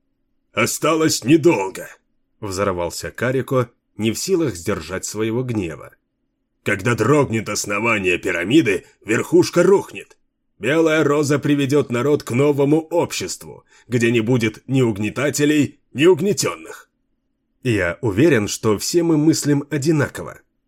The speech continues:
оборвал его Каллидиус. "Но самыми правильными словами не свергают королей и не побеждают регулярную армию".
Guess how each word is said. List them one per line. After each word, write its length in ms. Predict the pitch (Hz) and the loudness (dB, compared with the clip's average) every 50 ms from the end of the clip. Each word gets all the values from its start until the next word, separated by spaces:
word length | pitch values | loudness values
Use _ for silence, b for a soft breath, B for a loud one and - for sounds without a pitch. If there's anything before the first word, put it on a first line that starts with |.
| _ _ - | _ _ -8
оборвал 500 | 110 95 85 78 76 78 87 110 123 123 | -8 -6 -6 -6 -6 -4 -4 -2 -2 0
его 300 | 113 117 113 110 117 113 | 0 0 0 -2 -2 -4
Каллидиус. 880 | - - 127 127 127 113 98 82 73 - - - - - - - - _ _ _ _ _ _ _ _ _ _ _ - | -4 -4 -2 -2 -2 -2 -4 -6 -8 -14 -18 -18 -16 -16 -16 -16 -18 _ _ _ _ _ _ _ _ _ _ _ -6
"Но 260 | 113 110 110 110 104 | -4 -2 0 0 0
самыми 640 | 98 - - 151 160 156 139 117 110 107 104 101 | -2 -2 -4 -4 -2 0 0 2 2 0 0 -2
правильными 720 | 95 - 98 117 139 147 135 113 110 104 101 101 98 92 90 | -4 -4 -4 -2 -2 0 0 0 0 -2 0 -2 -2 -4 -4
словами 800 | 85 82 - 92 87 87 90 135 160 156 156 147 139 127 - _ _ _ - | -6 -8 -8 -6 -6 -6 -4 -4 -2 0 2 2 0 0 -2 _ _ _ -2
не 180 | 131 135 143 | 0 0 0
свергают 680 | 127 - - 160 165 156 135 147 147 113 95 90 - - | 0 0 0 0 0 0 0 0 2 2 2 0 -2 -6
королей 600 | - 101 87 90 104 135 156 156 135 117 - _ _ _ _ | -6 -4 -2 0 4 4 4 4 4 2 -4 _ _ _ _
и 120 | - 196 | -4 -2
не 120 | 208 196 175 | 0 0 2
побеждают 640 | 180 180 156 165 156 131 135 170 160 156 143 - 139 | 2 2 2 2 0 0 0 -2 0 0 0 -2 -2
регулярную 760 | 135 123 127 131 131 135 127 123 120 127 131 143 - - 151 | -4 -2 -2 -2 0 -2 -2 -2 -2 -2 -2 -2 -2 -2 -2
армию". 480 | 143 110 92 85 85 76 55 - - | -2 -2 -4 -6 -10 -14 -16 -18 -20